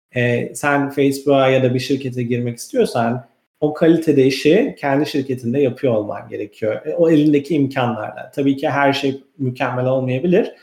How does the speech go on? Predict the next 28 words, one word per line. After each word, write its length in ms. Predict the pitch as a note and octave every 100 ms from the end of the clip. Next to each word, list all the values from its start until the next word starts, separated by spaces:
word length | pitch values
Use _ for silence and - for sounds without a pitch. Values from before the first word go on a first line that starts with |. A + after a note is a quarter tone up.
| _ _ _
E, 340 | C3 B2 A#2+ B2
bunlar 400 | C3+ C#3 C#3+ C3+
da 100 | B2
beklenti 560 | B2+ - B2 A#2+ -
dahilinde 420 | C#3 A#2 G#2+ G#2 G2
zaten. 480 | G#2+ - - C4+ - _ _ -
Ama 160 | D3
en 100 | D#3+
azından 460 | F3 D#3+ E3 D#3+ D#3
bir 140 | D#3+
hani 300 | D3+ D3+ D3 - _
tasarım 440 | - C#3 D3+ D3+ D3
sürecini 440 | D3+ C#3+ C#3+ C#3+
doğru 240 | C#3 C3+ C3+
takip 380 | C#3 B2+ C3+
ediyor 260 | B2+ B2 A#2+
musun? 480 | A#2 A#2 A2+ A2 A2+ _ _ _ _ -
Bir 100 | C#3+
eleştiri 540 | C#3+ C#3 C#3+ - D3+
kültürüne 460 | D#3 C#3 C3+ C3 B2+
sahip 480 | - B2 A#2+ B2+ -
misin? 480 | A#2+ - G#2+ G#2 -
Ondan 340 | A2+ A2+ A2+ A2
sonra 220 | - A#2+
kendini 360 | - B2 B2 A#2+
geliştiriyor 600 | A#2+ A#2 - B2+ A#2 A2+
musun? 440 | A2 - G#2+ A2 - _ _ _ -
E, 340 | A#2 A2+ A2+